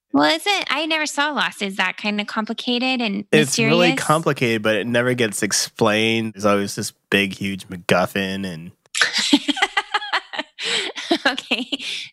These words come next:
Speaker 1: So,
Speaker 2: Yeah,
Speaker 1: yeah.
Speaker 2: yeah.
Speaker 1: Hmm. <laughs> Now I get it.
Speaker 2: Yeah.
Speaker 1: Uh-oh.
Speaker 2: I'll admit, probably the MacGuffin of this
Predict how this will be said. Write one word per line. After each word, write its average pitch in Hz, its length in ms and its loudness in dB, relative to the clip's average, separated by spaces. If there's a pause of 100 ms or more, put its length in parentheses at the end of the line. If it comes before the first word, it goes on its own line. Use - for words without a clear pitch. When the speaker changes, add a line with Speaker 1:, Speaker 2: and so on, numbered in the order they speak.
Speaker 1:
So, - 240 -6
Speaker 2:
Yeah, 180 380 -2
Speaker 1:
yeah. 185 540 4 (260)
Speaker 2:
yeah. - 0 -
Speaker 1:
Hmm. 196 420 2 (640)
<laughs> 294 60 6 (800)
Now 294 160 -2
I 220 140 -2
get 262 420 -12
it. - 120 -12 (260)
Speaker 2:
Yeah. 107 560 2 (120)
Speaker 1:
Uh-oh. 98 460 -2
Speaker 2:
I'll 151 200 4
admit, 131 380 -2
probably 135 380 2
the 127 140 -2
MacGuffin 117 840 0
of 104 360 -2 (100)
this - 600 2